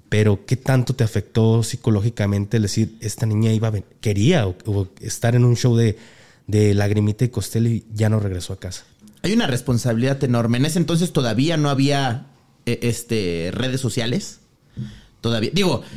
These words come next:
Speaker 2: existía, eh, eh, el, ni siquiera Facebook, el que fue, el MySpace.
Speaker 1: MySpace.
Speaker 2: Pero
Speaker 1: Ya ni me
Speaker 2: no era
Speaker 1: acordaba,
Speaker 2: ni
Speaker 1: ¿eh?
Speaker 2: siquiera de que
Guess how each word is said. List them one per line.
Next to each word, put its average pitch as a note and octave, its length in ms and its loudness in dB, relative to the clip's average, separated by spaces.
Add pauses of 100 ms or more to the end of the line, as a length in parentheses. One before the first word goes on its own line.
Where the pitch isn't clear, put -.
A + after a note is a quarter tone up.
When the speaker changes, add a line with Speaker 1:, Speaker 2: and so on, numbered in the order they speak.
(140)
Speaker 2:
existía, D#3 640 -2
eh, - 120 -8
eh, B2+ 680 -2
el, A#2 880 2
ni B2 160 2
siquiera C3+ 320 -4
Facebook, C#3 540 0
el G#2+ 260 0
que A2+ 140 -2
fue, A2+ 200 -4
el A#2 200 2
MySpace. B2 840 -2 (200)
Speaker 1:
MySpace. F#2 720 -10
Speaker 2:
Pero F#3+ 180 4
Speaker 1:
Ya - 20 6
ni G3+ 60 6
me G3+ 60 4
Speaker 2:
no G#3+ 80 2
era - 120 4
Speaker 1:
acordaba, - 140 6
Speaker 2:
ni - 40 4
Speaker 1:
¿eh? - 80 0
Speaker 2:
siquiera G3 340 2
de F3 140 -6
que D3 200 -2